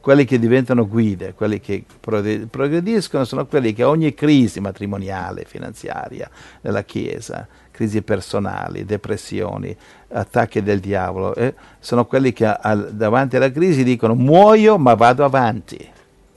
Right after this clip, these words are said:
perché non c'è scelta, non c'è alternativa. Scappare davanti al diavolo non è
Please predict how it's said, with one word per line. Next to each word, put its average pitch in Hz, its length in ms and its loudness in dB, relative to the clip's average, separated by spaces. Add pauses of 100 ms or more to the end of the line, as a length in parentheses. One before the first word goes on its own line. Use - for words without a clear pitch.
(420)
perché 165 260 -2
non 147 120 2
c'è - 180 -2
scelta, - 480 -2 (460)
non 110 140 0
c'è 110 140 0
alternativa. 98 640 -4
Scappare 156 460 2
davanti 131 320 2
al 110 60 2
diavolo 120 440 -2 (340)
non 131 360 4
è 180 320 4